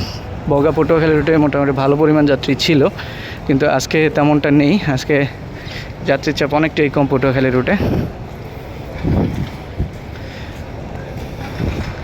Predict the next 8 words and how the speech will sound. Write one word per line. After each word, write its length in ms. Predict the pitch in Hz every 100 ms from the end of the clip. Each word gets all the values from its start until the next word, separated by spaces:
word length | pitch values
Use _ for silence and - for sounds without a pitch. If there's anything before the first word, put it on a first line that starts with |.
| - - - - -
তবে 260 | 139 143 151
আসা 240 | 156 185
যাওয়া 180 | 190 185
দুই 200 | 180 190
সম্ভবত 360 | 180 170 170
আজকে 260 | 170 - 170
ঢাকা 240 | 147 139
থেকে 200 | 147 160